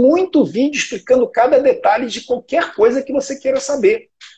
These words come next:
Então é só, é só estudar, né?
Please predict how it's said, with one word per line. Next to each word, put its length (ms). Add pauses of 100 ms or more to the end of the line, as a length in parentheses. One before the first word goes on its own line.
(100)
Então 280
é 40
só, 720
é 60
só 140
estudar, 460 (260)
né? 300